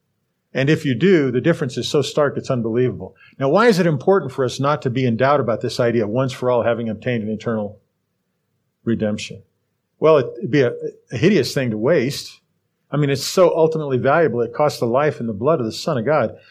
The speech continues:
So we don't want to cast that off. But what does it require of us?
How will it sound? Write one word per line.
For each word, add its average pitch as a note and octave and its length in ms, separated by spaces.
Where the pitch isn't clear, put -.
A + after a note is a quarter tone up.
So - 140
we C#3+ 80
don't F#3 100
want C#3 200
to - 60
cast C#3+ 280
that A2+ 180
off. C3 340
But D3 480
what D3+ 180
does F#3 160
it F#3+ 120
require E3+ 600
of F#2+ 180
us? - 280